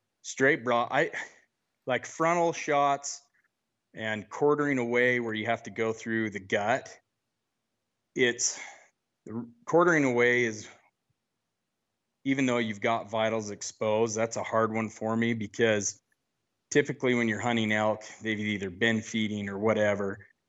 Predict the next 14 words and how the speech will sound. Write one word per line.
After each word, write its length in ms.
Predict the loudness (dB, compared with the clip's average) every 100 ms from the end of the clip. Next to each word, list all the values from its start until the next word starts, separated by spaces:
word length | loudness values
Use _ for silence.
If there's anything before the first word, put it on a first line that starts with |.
| _
You've 160 | -2 2
got 160 | 2
a 40 | 2
stomach 600 | -4 0 0 0 -2 -6
that's 180 | -10 -6
full 240 | -2 -2
of 80 | -2
grass, 480 | -4 -4 -6 -8 -6
right? 260 | -4 -4 -6
And 140 | -4 -2
that's 200 | 0 -2
a 100 | -2
big 160 | -2
animal. 420 | 0 -2 -4 -8